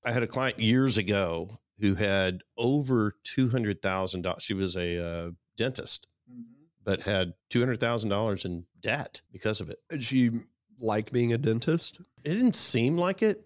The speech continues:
Speaker 1: It seemed like that was just kinda what she
Speaker 2: Yeah.
Speaker 1: had to do, you know? Uh, she didn't act like she loved being a dentist or anything.
Speaker 2: Yeah. Doesn't get worse than that.
Speaker 1: No, no, no, no. All right. So you, you ready for another one?
Speaker 2: Mm-hmm.
Speaker 1: This is from Such Turnover one nine four five.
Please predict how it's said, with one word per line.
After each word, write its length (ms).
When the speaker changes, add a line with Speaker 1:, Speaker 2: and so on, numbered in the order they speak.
Speaker 1:
It 100
seemed 220
like 180
that 140
was 120
just 240
kinda 300
what 260
she 180
Speaker 2:
Yeah. 160
Speaker 1:
had 160
to 60
do, 240
you 100
know? 100
Uh, 200
she 160
didn't 180
act 180
like 120
she 180
loved 280
being 160
a 80
dentist 440
or 60
anything. 340
Speaker 2:
Yeah. 260
Doesn't 200
get 160
worse 240
than 160
that. 140
Speaker 1:
No, 640
no, 240
no, 200
no. 140
All 80
right. 160
So 100
you, 180
you 80
ready 160
for 140
another 220
one? 80
Speaker 2:
Mm-hmm. 260
Speaker 1:
This 220
is 120
from 240
Such 400
Turnover 580
one 220
nine 300
four 240
five. 520